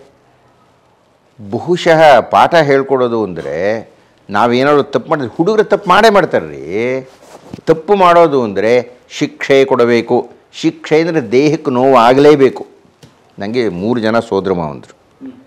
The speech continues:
ಇವರು ವೆಂಕಟಾಚಲ ರಾಯರು, ಇವರು ನಾಗಭೂಷಣ ರಾಯರು, ಮೂರನೇವರು ಶಂಕರನಾರಾಯಣ ರಾಯರು ಅಂತ. ಈ ಶಂಕರನಾರಾಯಣ ರಾಯರು ಪ್ರಾರಂಭದ ಘಟ್ಟವನ್ನು ನಾನು ಹೇಳಬೇಕು ಅಂದರೆ, ಕೊನೆ ಘಟ್ಟನ ಮುಂದಿನ ಸಲ ಯಾವಾಗಲಾದ್ರೂ ಹೇಳ್ತೀನಿ.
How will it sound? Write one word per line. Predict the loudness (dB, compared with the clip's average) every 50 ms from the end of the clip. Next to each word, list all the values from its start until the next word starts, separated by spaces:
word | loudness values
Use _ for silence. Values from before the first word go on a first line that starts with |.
| _ _ _ _ _ _ _ _ _ _ -6
ಇವರು | -4 -4 -2
ವೆಂಕಟಾಚಲ | -2 -4 -2 0 0 0 0 0 -2 -2 0 0
ರಾಯರು, | 2 2 0 0 -2 -4
ಇವರು | -4 -4
ನಾಗಭೂಷಣ | -6 -4 -4 -4 -4 -4 -6 -6 -6 -6 -8 -6
ರಾಯರು, | -6 -4 -4 -4 -4 -6
ಮೂರನೇವರು | -6 -6 -8 -8 -8 -8 -10 -10 -10
ಶಂಕರನಾರಾಯಣ | -8 -8 -8 -6 -4 -4 -4 -4 -4 -2 -2 -4 -4 -6 -10
ರಾಯರು | -10 -10 -10 -10 -10 -14
ಅಂತ. | -16 -18 -20 _ -20 _ _ _ _ _ _ _ _ _ _ _ _ _ _ _ _ -12
ಈ | -12 -12
ಶಂಕರನಾರಾಯಣ | -8 -6 -6 -6 -4 -2 0 0 0 2 2 4 4 4 4 2 0 -2 -2 0
ರಾಯರು | 2 2 4 4 2 0 0 -2 -2 -4 -4 -4 -6 -8 -12 -18 _ _ _ _ _ _ _ _ _ _ _ _ _ _ _ _ _ _ _ _ _ _ _ _ _ _ _ _ _ _ _ _
ಪ್ರಾರಂಭದ | -6 0 2 4 4 4 4 2 0 0 0 0 0
ಘಟ್ಟವನ್ನು | 0 -2 -4 -4 -2 0 0 0 0 0 -2
ನಾನು | -2 -4 -4 -4
ಹೇಳಬೇಕು | -4 -4 -4 -4 -6 -6 -8 -12 -16
ಅಂದರೆ, | -14 -14 -12 -8 -6 -6 -6 -6 -8 -14 _ _ _ _ _
ಕೊನೆ | -10 -8 -6 -4 -2
ಘಟ್ಟನ | -2 -2 -2 -2 -4 -4
ಮುಂದಿನ | -4 -6 -8 -8 -8 -6
ಸಲ | -6 -4 -2
ಯಾವಾಗಲಾದ್ರೂ | -2 -2 -2 -2 -4 -6 -8 -10
ಹೇಳ್ತೀನಿ. | -12 -16 -18 -20 -20 -20